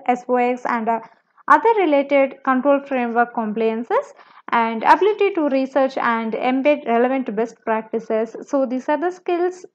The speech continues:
required for this position. So interested candidates, if you want to know more detailed information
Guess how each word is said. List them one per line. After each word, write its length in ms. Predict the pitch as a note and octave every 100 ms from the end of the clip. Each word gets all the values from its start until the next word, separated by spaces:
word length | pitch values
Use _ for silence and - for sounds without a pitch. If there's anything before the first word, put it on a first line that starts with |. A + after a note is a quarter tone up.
| -
required 480 | C#4 - C#4+ D4 D4
for 140 | C#4 A#3+
this 200 | C4+ -
position. 420 | C#4 C#4 G4 A4 A4
So 140 | C4+
interested 500 | B3 B3+ D#4+ - C#4+
candidates, 520 | D4+ C#4+ C#4+ F#4 G4+ E4+
if 180 | D4
you 140 | D4+ D4
want 220 | D4 F4+
to 80 | F#4+
know 120 | E4
more 280 | C#4 C#4 B3
detailed 400 | C4 B3 C4+ B3+
information 600 | B3 C4 B3 B3 B3+